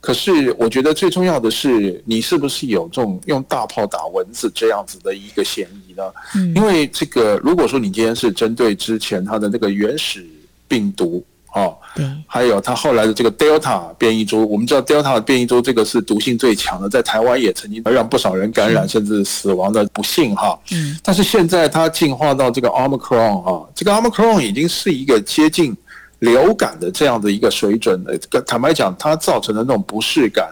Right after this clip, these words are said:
Speaker 1: 啊，可能比很多的流感都还要轻微。
Speaker 2: 轻微。
Speaker 1: 那很多人中过之后，大约都是一个礼拜左右就好。
Speaker 2: 嗯哼。
Speaker 1: 好，那有的在这疫情之前的很多这个流行性感冒，你一个礼拜不见得会好。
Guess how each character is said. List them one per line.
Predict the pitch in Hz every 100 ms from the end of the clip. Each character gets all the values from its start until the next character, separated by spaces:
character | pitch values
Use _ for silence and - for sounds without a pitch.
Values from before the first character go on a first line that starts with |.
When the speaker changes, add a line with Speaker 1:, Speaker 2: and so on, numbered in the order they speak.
| -
Speaker 1:
啊， | - - - _ _
可 | 135
能 | 151 175
比 | 107
很 | - - 95
多 | 92 160
的 | 156
流 | 104 104 127
感 | 131 90
都 | 117 123
还 | -
要 | 117 107
轻 | - -
微。 | 127
Speaker 2:
轻 | 117
微。 | 90 95 - _ -
Speaker 1:
那 |
很 | 135 113
多 | 147
人 | 151 117 120
中 | 135 156
过 | 139 131
之 | 139
后， | 135 135 104 95 - - - - -
大 | 165 135
约 | 143
都 | 143 139
是 | 123
一 | 117
个 | 113
礼 | 95
拜 | 117 104
左 | 98
右 | 104
就 | 110
好。 | - - 78 _ _ -
Speaker 2:
嗯 | 185 165
哼。 | 156
Speaker 1:
好， | 123 156 175 - -
那 | 190 175 - - - _
有 | 135 131 113 104
的 | 117 123 - - -
在 | - 196
这 | 190 170
疫 | - 170
情 | 160
之 | 151 185
前 | - 131
的 | 143
很 | 123 104
多 | 123 147
这 | 147
个 | 131
流 | 120
行 | 131 131
性 | 127 135
感 | 113 92
冒， | 120 110
你 | 104
一 | 127
个 | 156
礼 | 117
拜 | 98 120
不 | - 127 147
见 | 190 151
得 | 101 98
会 | - -
好。 | - -